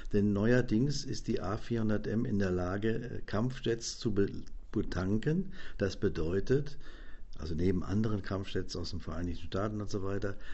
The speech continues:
das bedeutet, dass sie auch bei Kampfaktionen mitübt, aber nicht über Wunsdorf, sondern wie gesagt, auch über der Ostsee, aber das zieht sich hin bis ins Baltikum.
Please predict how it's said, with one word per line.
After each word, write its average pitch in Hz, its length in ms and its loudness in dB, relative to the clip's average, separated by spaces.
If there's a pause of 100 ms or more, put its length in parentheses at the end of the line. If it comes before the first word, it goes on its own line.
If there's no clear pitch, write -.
das 95 200 0
bedeutet, 101 640 0
dass 92 160 4
sie 98 180 2
auch 92 220 0
bei 85 240 -2
Kampfaktionen 98 1300 0 (300)
mitübt, 127 600 2
aber 95 200 2
nicht - 300 0
über 87 260 2
Wunsdorf, 113 640 2
sondern 92 560 0 (160)
wie 92 160 0
gesagt, 85 500 -2 (460)
auch 104 300 -2
über 107 180 2
der 92 160 2
Ostsee, 95 460 0
aber 87 180 0
das 87 180 -2
zieht - 220 -4
sich - 180 -4
hin 104 380 0
bis - 260 -4
ins - 340 -4
Baltikum. - 580 -4